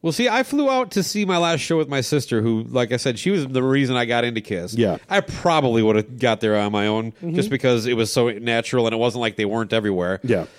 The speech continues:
Speaker 1: Um,
Speaker 2: Once
Speaker 1: but
Speaker 2: you, once you heard Asylum, you would have been
Speaker 1: Yeah.
Speaker 2: locked in.
Speaker 1: <laughs> They're lucky I didn't check out of Asylum.
Speaker 2: <laughs>
Speaker 1: That was the first time I had to force myself to say I liked something by Kiss, by the
Speaker 2: Really?
Speaker 1: way.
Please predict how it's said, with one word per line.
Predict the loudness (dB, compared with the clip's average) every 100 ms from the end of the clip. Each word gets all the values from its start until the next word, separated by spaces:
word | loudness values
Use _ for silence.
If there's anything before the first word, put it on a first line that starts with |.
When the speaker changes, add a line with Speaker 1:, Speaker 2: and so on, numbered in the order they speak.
| -6
Speaker 1:
Um, | 0 2 4 0 -2 -2
Speaker 2:
Once | 0 0
Speaker 1:
but |
Speaker 2:
you, | -2 -2
once | -2 0
you | 0
heard | 0 -2
Asylum, | 0 0 2 0 -4 -4
you | 0
would | 2
have | 2
been | 2
Speaker 1:
Yeah. | 2
Speaker 2:
locked | 0 0
in. | 0 0 -2 -2 -4 -4 -8 -6 -8
Speaker 1:
<laughs> | -8 -10 -8 -10 -2
They're | 0 2
lucky | 0 0 0
I |
didn't | 0 0
check | -2 0 0
out | 2
of | 2
Asylum. | 0 0 0 0 0 0
Speaker 2:
<laughs> | -4 -2
Speaker 1:
That | 0 2
was | 2 0
the | 0
first | 0 0
time | 0 0
I | 2
had | 2 0
to | -2
force | 0 0 0
myself | -2 0 0 0
to | -2
say | 0 2
I |
liked | 2 0 -2
something | -8 -6
by | -6
Kiss, | -4 -6 -4
by |
the | 0
Speaker 2:
Really? | 0
Speaker 1:
way. | 0